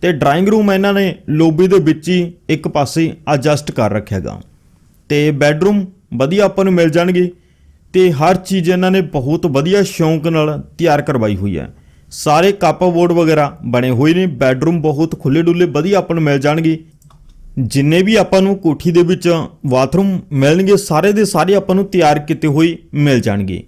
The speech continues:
ਬਾਕੀ ਉੱਪਰ ਜਾਣ ਵਾਸਤੇ ਆਪਾਂ ਨੂੰ ਪੌੜੀਆਂ ਮਿਲ ਜਾਣਗੀਆਂ।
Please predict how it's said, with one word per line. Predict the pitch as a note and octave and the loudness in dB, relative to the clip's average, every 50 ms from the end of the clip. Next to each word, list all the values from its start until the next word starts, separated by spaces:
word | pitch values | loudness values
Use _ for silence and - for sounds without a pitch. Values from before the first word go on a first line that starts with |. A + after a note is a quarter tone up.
| - _ _ _ - | -18 _ _ _ -6
ਬਾਕੀ | A#2 A2+ A2+ A2+ - D#3+ | -2 -2 -2 0 0 -2
ਉੱਪਰ | D#3 D3 E3+ F#3+ F#3 | -2 0 0 0 0
ਜਾਣ | E3+ F3+ E3+ D#3+ D#3+ | 2 0 0 0 0
ਵਾਸਤੇ | D#3 D#3 D3+ C#3 - E3+ E3+ | 0 0 0 0 0 0 0
ਆਪਾਂ | D#3 D3+ - D#3 D3+ | 0 0 0 -2 -2
ਨੂੰ | D#3 | -2
ਪੌੜੀਆਂ | D3 - D#3 D#3 D#3+ F3+ G3 G3 | -2 -2 0 0 2 2 2 2
ਮਿਲ | F#3 F3+ F3 D#3 | 2 2 2 2
ਜਾਣਗੀਆਂ। | D3 E3 E3 F3+ F3 E3+ E3+ D#3+ D#3+ | 2 2 0 0 0 0 -2 -2 -4